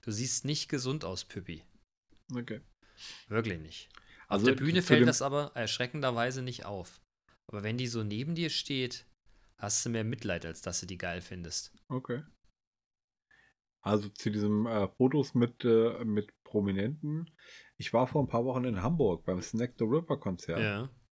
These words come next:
Speaker 2: Und, ähm, nach dem Konzert stand er dann halt einfach noch da so an seinem Merch-Stand und man hätte durchaus auch mit ihm ein Foto machen können.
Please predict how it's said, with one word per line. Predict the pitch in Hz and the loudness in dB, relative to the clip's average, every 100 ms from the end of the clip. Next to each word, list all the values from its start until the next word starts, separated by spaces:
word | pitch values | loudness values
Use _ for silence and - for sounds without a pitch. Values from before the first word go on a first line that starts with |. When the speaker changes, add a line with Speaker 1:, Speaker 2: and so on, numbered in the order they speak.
| _ _ _ _ _ _ _ _ | _ _ _ _ _ _ _ _
Speaker 2:
Und, | 110 110 113 113 107 113 | 10 10 10 6 4 8
ähm, | 107 107 107 107 - _ _ _ - | 10 8 4 0 -8 _ _ _ -4
nach | 95 98 135 - | 0 2 2 0
dem | - 147 156 | 0 2 2
Konzert | - 120 101 - 90 170 - | 0 -2 0 -2 0 -2 -4
stand | - 95 120 147 | -4 0 0 0
er | |
dann | 131 123 | 0 0
halt | 113 120 | 0 -2
einfach | 113 107 107 113 | -4 -2 -2 -2
noch | 107 - | -4 -2
da | 110 98 | 0 2
so | 104 95 | 2 0
an | 98 | 0
seinem | 95 92 90 | 0 0 0
Merch-Stand | 90 151 151 - 131 165 185 - _ _ | 0 0 -2 -2 0 0 -4 -10 _ _
und | 104 98 | -4 -2
man | 95 92 | -2 -2
hätte | 127 127 151 | -4 -4 -6
durchaus | 143 151 156 160 151 | -2 -2 -2 -4 -6
auch | 135 127 156 | -6 -6 -6
mit | 143 | -4
ihm | 147 | -4
ein | 147 | -4
Foto | 151 180 175 | 0 0 2
machen | 98 92 | 0 0
können. | 92 95 175 | -2 -2 -2